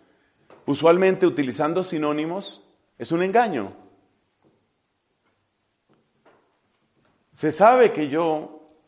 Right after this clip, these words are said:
siempre digo la verdad y la demostración es que yo nunca miento. No he dicho nada, pero tiene aspecto de un argumento.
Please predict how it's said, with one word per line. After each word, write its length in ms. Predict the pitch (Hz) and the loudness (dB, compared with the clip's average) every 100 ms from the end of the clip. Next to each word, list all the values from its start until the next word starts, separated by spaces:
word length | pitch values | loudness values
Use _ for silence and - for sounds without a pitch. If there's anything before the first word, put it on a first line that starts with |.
| _ | _
siempre 500 | _ 175 185 180 175 | _ 0 0 0 0
digo 220 | 160 160 | 0 0
la 120 | 170 156 | 2 2
verdad 520 | 127 127 139 151 - | 2 2 2 0 -4
y 60 | 139 | -2
la 140 | 143 | 0
demostración 560 | 135 139 - 123 135 170 | 0 -4 -4 -4 -4 -6
es 120 | 175 | -6
que 140 | 165 | -6
yo 160 | 156 160 | -4 -2
nunca 340 | 175 190 175 | -2 -2 -2
miento. 500 | 180 208 151 - 90 - _ _ _ _ _ _ _ _ _ _ _ _ _ _ _ _ _ _ | -4 -4 -6 -8 -16 -18 _ _ _ _ _ _ _ _ _ _ _ _ _ _ _ _ _ _
No 180 | 131 185 | 2 4
he 60 | |
dicho 260 | 240 233 269 | 4 4 2
nada, 720 | 277 277 156 165 - - - | 6 6 6 2 -8 -20 -16
pero 240 | - 165 170 | -4 -2 2
tiene 260 | 202 208 | 2 2
aspecto 540 | 220 - 226 202 208 202 | 0 -2 -2 -2 -2 -4
de 60 | |
un 80 | 180 | -2
argumento. 600 | 185 156 175 151 104 101 | -4 -4 -6 -6 -8 -12